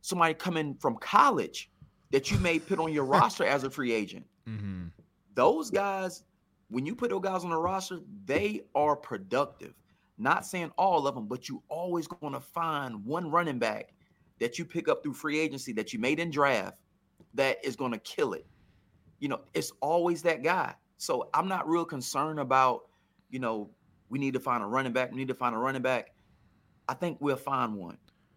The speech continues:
Speaker 1: We'll find one. It may not be a traditional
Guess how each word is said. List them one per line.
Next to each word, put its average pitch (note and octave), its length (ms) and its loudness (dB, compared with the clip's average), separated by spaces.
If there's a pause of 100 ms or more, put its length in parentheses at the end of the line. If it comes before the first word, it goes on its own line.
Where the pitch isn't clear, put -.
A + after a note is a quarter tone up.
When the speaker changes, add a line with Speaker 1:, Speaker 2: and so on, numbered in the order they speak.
(280)
Speaker 1:
We'll D#3 160 4
find D3+ 360 4
one. C#3 140 -2
It A2+ 140 -2
may C#3 180 0
not D3+ 260 -2
be C#3 140 -2
a C3+ 40 -2
traditional C3+ 840 -4